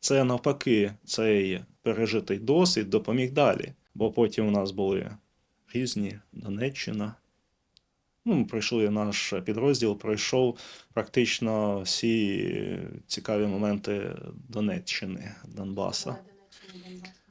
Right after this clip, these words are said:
Speaker 1: Да, Торецьк. Що там?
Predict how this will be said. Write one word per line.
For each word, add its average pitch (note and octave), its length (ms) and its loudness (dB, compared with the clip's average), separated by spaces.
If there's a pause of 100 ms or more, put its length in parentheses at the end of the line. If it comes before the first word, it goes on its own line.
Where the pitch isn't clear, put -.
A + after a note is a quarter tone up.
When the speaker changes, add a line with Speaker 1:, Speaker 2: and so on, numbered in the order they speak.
(240)
Speaker 1:
Да, B2 680 0 (420)
Торецьк. B2 800 2 (1900)
Що - 220 -12
там? - 240 -18